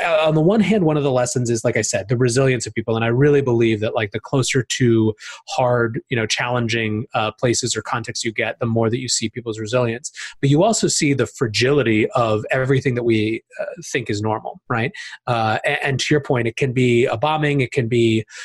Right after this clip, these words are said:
your currency being just absolutely decimated, you know, um, fifty percent or sixty percent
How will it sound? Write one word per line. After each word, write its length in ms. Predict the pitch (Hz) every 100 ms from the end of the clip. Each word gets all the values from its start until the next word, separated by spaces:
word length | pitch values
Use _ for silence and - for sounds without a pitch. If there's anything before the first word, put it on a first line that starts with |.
| -
your 100 | 120
currency 800 | - - 127 127 135 143 135 160 - -
being 460 | 127 127 120 127 -
just 180 | 123 -
absolutely 420 | 123 - 131 117
decimated, 640 | 113 - 127 131 147 151 -
you 80 |
know, 280 | 147 156 185 -
um, 340 | 123 117 107 117 -
fifty 260 | 156 - 143
percent 380 | 139 - 127
or 60 | 123
sixty 320 | - 147 -
percent 420 | 135 131 135 127